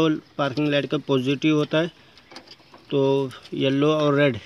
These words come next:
तो इसके अंदर मैंने ज्वाइन कर दिया। तो फ्रेंड्स अभी जो एक वायर हमारा बच रहा है येलो कलर का, तो येलो वायर में मैंने यहाँ पे tape लगाया था, क्योंकि मेरे पास दोनों black था, तो black की वजह से, ताकि clear रहे हमारा कौन सा वायर कहाँ लगेगा।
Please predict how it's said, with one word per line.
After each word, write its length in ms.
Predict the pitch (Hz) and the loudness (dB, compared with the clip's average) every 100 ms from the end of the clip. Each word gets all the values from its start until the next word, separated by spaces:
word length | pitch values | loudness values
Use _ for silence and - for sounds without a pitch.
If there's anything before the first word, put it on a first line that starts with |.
| - _ - - | -18 _ -14 -4
तो 280 | 156 170 165 | 0 0 -2
इसके 200 | - 165 | -2 -2
अंदर 140 | 160 | 0
मैंने 240 | 156 156 | 0 -2
ज्वाइन 220 | 147 143 147 | 0 -2 -2
कर 180 | 160 147 | -4 -4
दिया। 160 | 160 | -4
तो 140 | 156 151 | -4 -8
फ्रेंड्स 280 | 160 165 165 | -6 -6 -4
अभी 160 | 151 | -4
जो 220 | 156 165 156 | -2 -2 0
एक 180 | 156 143 | -2 -2
वायर 200 | 143 147 | -2 -2
हमारा 300 | 143 147 151 | -2 -2 -4
बच 200 | 143 143 | -6 -4
रहा 100 | 147 | -2
है 60 | |
येलो 280 | 139 139 143 | -2 -2 -2
कलर 240 | 147 143 | -4 -6
का, 140 | 143 165 180 _ _ _ _ _ | -4 -6 -8 _ _ _ _ _
तो 120 | - 143 | -8 -4
येलो 300 | 139 147 151 | -2 -2 0
वायर 180 | 151 | -2
में 100 | 147 147 | -2 -4
मैंने 260 | 147 147 | -4 -4
यहाँ 120 | 143 | -6
पे 160 | 139 151 | -6 -8
tape 260 | - 143 143 | -4 -6 -4
लगाया 280 | 135 139 | -4 -4
था, 100 | 135 | -4
क्योंकि 220 | 156 147 147 | -6 -4 -4
मेरे 140 | 147 | -2
पास 120 | 143 | -2
दोनों 300 | 135 139 147 | -2 -2 -2
black 240 | 135 139 135 156 | -4 -6 -6 -6
था, 60 | |
तो 120 | 156 143 | -6 -6
black 300 | 135 143 - | -4 -6 -4
की 80 | |
वजह 220 | 151 135 139 | -4 -2 -4
से, 180 | 156 190 - _ _ _ _ _ _ _ - | -4 -8 -10 _ _ _ _ _ _ _ -16
ताकि 200 | 151 143 | -12 -10
clear 400 | - 151 151 160 | -8 -6 -2 -2
रहे 220 | 151 156 | -2 -2
हमारा 340 | 190 143 139 143 | -2 -4 -4 -6
कौन 220 | - 139 | -6 -6
सा 140 | 135 143 | -4 -6
वायर 220 | 139 143 | -6 -6
कहाँ 200 | 135 135 | -6 -6
लगेगा। 400 | 139 135 143 | -6 -6 -6